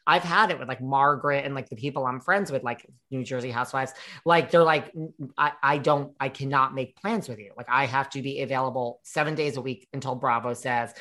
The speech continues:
like, they'll say Friday night, "Tomorrow, Saturday is your day off." So,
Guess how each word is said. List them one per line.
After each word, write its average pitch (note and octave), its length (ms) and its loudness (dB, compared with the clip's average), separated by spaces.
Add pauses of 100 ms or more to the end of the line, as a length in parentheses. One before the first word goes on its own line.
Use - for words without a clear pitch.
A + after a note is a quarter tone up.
(140)
like, D#3+ 160 2
they'll F3+ 160 8
say F3+ 220 4
Friday D#3 420 2
night, D3+ 400 -4
"Tomorrow, D3+ 640 2
Saturday D#3 480 2
is C3 120 -4
your C3+ 120 -2
day B2 240 -4
off." G#2+ 300 0
So, A2+ 360 -6